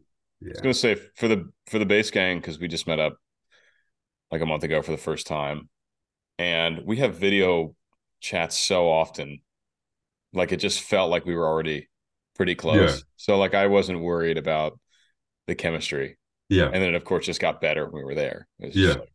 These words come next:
Speaker 2: homies.
Speaker 1: Yeah. Yeah. <laughs> I felt really bad for Bobby, though, because I snore.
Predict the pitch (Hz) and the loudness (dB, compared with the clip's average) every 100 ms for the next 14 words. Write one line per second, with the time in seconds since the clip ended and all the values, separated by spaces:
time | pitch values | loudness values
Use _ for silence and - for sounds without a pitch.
0 | _ _ 85 67 53 - - - - _ | _ _ -10 -8 -10 -16 -18 -20 -20 _
1 | - 95 - - - - _ - 120 107 | -6 -6 -10 -16 -16 -18 _ -4 -2 0
2 | 101 - 113 104 101 98 90 87 - 82 | 0 2 2 4 4 2 2 0 0 -4
3 | 73 76 76 82 87 90 82 78 71 73 | -2 -2 0 0 2 0 -2 -4 -4 -4
4 | 73 - 73 73 78 90 | -4 -4 -4 -2 -2 -4